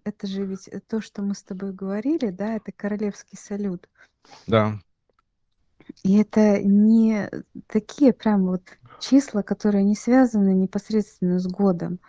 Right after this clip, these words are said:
Speaker 1: У каждого он может быть свой, двадцать первый год. Ну, как двадцать один.
Speaker 2: Ну,
Speaker 1: В общем,
Speaker 2: как мне,
Speaker 1: тут
Speaker 2: м,
Speaker 1: просто
Speaker 2: мне
Speaker 1: я
Speaker 2: к-
Speaker 1: это к чему все говорю? Я к тому, что, м,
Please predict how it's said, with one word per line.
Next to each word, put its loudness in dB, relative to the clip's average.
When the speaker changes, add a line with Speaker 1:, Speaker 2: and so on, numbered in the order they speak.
Speaker 1:
У -8
каждого -2
он 2
может 0
быть -6
свой, -4
двадцать -8
первый -6
год. -12
Ну, -2
как -6
двадцать -2
один. -2
Speaker 2:
Ну, -2
Speaker 1:
В -8
общем, -14
Speaker 2:
как -2
мне, -2
Speaker 1:
тут -4
Speaker 2:
м, -6
Speaker 1:
просто -4
Speaker 2:
мне 4
Speaker 1:
я 4
Speaker 2:
к- -6
Speaker 1:
это -14
к -8
чему -4
все -12
говорю? -8
Я -2
к -12
тому, 0
что, -6
м, -8